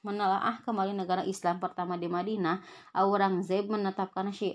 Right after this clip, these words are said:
syariah Islam sebagai hukum di India. Hal ini meningkatkan popularitasnya di kalangan rakyat di seluruh India.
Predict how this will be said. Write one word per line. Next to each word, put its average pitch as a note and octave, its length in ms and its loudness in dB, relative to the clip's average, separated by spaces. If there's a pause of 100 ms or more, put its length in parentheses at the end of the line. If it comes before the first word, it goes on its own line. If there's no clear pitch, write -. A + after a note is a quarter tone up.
syariah A3 560 2
Islam F#3+ 320 0
sebagai F#3 320 -2
hukum F#3 340 0
di F3 60 -2
India. E3 480 0 (240)
Hal F3+ 160 2
ini E3+ 400 0
meningkatkan G3 640 2
popularitasnya F#3+ 880 0
di G3 160 -2
kalangan F#3 400 0
rakyat F#3+ 320 0
di G#3 160 -4
seluruh F#3 320 0
India. E3+ 480 0